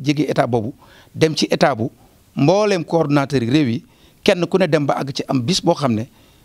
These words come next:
spécial Touba ca kanam lay doon. Loolu nag Amérique ñoom commencé nañu ba lancé nañ seen journée bi muy le neuf juin, yàlla nañ ci yàlla yóbbu ak jàmm. Euh, bu ñu demee fu mel ni Italie,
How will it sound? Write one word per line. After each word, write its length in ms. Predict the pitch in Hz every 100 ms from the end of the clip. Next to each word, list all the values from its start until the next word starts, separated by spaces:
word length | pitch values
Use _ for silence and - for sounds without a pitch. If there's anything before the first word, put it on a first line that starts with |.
| _ -
spécial 520 | 196 - 196 - 156 131
Touba 220 | 160 147
ca 100 | -
kanam 200 | 139 131
lay 80 | 117
doon. 200 | 107 - - _
Loolu 260 | 123 127 131
nag 120 | 180 - - - - _
Amérique 340 | 156 165 143 156
ñoom 220 | 143 123
commencé 420 | - 147 175 160
nañu 200 | 135 123 - - - -
ba 160 | - 143
lancé 300 | 139 175 190
nañ 100 | 165
seen 180 | 147 147
journée 220 | 135 131
bi 100 | 123
muy 200 | 127 131
le 100 | 123
neuf 320 | 123 123 123 _ - _ -
juin, 300 | 113 143 139
yàlla 260 | 240 127 127
nañ 40 |
ci 100 | 131
yàlla 160 | 139 120
yóbbu 240 | 117 113
ak 100 | 117 104
jàmm. 200 | 120 98 - - - -
Euh, 80 | 165
bu 80 |
ñu 80 | 208
demee 160 | 220 190
fu 80 | 170
mel 140 | 170
ni 60 | 165
Italie, 380 | 160 151 123